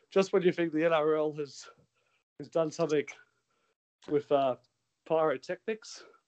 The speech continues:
that, uh, we won't see anywhere else in the world, the N F L gets one up on the N R L.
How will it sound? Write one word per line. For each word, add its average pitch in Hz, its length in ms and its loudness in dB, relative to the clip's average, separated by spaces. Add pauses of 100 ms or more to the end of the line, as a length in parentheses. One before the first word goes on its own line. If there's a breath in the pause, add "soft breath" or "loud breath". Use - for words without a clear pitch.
(120)
that, 143 180 -2
uh, 139 240 0
we 135 100 -6
won't 147 240 2
see 151 140 2
anywhere 147 340 0
else 139 260 -6
in 147 60 -12
the 123 80 -4
world, 180 420 6 (300)
the 127 140 -2
N 156 100 4
F 139 160 0
L 127 240 0 (460)
gets 127 200 -8
one 120 160 -4
up 104 200 -10
on 135 80 -14
the 120 100 -6
N 123 80 -4
R 107 180 -6
L. - 120 -16